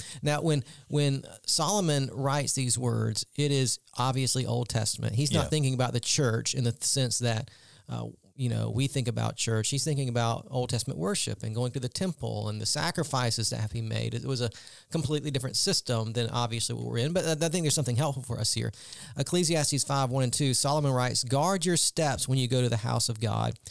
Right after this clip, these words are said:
Speaker 1: "Better to approach in obedience than to offer the sacrifice as fools do, for they ignorantly do wrong. Do not be hasty to speak, and do not be impulsive to make a speech before God.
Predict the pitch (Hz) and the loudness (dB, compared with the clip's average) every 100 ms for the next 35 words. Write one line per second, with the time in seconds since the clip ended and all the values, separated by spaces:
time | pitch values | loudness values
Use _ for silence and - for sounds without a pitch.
0 | - - - 117 156 190 202 - 160 160 | -20 -20 -8 0 2 4 2 2 0 0
1 | 170 151 151 - 131 123 101 131 143 104 | 0 2 0 0 0 0 2 2 2 2
2 | 101 110 - - - - - 120 127 127 | 0 0 0 -2 -8 -20 -12 -4 0 2
3 | 131 - 131 139 143 143 131 123 123 123 | 0 2 0 2 2 2 2 0 0 0
4 | 117 113 - 110 - - 156 143 117 107 | 0 0 0 0 0 0 0 2 0 -2
5 | 104 107 107 120 135 147 - - 185 208 | -2 -2 0 0 2 0 -2 -2 0 0
6 | 208 185 156 165 147 135 110 110 - - | 2 0 2 2 2 2 2 -2 -8 -20
7 | - 151 214 240 196 175 151 190 - 156 | -4 0 2 2 2 2 2 2 2 0
8 | 127 - - 196 143 127 - 139 131 175 | 2 2 2 2 2 2 0 0 2 2
9 | 180 151 139 139 123 - - 208 208 - | 2 2 2 2 0 0 2 2 2 2
10 | 139 120 143 135 127 117 - 143 - 120 | 2 0 0 2 2 0 2 0 0 -4
11 | - 123 120 151 131 | -2 -2 0 2 2